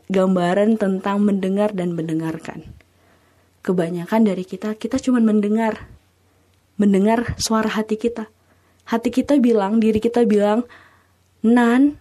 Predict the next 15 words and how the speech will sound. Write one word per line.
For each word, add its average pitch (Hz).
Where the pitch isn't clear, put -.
aku 240
capek, -
aku 190
mau 233
istirahat." 202
Tapi 214
diri 269
kita 202
lupa. 262
"Kamu 403
pasti 440
bisa," 262
ya, 285
ya, 262
dan 220